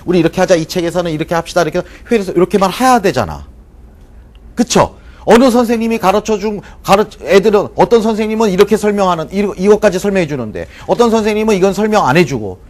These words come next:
이러면은 난리가 나는 거잖아. 서로 맞춰야 되잖아요.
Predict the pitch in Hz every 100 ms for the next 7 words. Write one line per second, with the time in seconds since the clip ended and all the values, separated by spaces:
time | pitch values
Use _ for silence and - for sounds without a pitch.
0 | - - 226 226 214 190 147 185 196 160
1 | 185 214 175 135 101 - - - - -
2 | - - - - - - 226 208 143 151
3 | 202 208 202 185 247 107 73